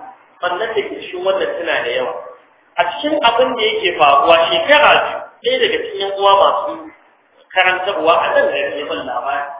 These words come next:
cewa mahaifiyar shi ta je aikin hajji.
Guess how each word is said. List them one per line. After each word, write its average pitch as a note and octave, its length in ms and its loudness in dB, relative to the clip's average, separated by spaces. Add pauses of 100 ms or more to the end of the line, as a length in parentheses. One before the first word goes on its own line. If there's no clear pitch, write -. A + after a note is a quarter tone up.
(280)
cewa F3+ 320 0
mahaifiyar F3+ 540 2
shi - 120 -10
ta F#3 180 2
je G3 160 6
aikin - 340 -2
hajji. - 340 -12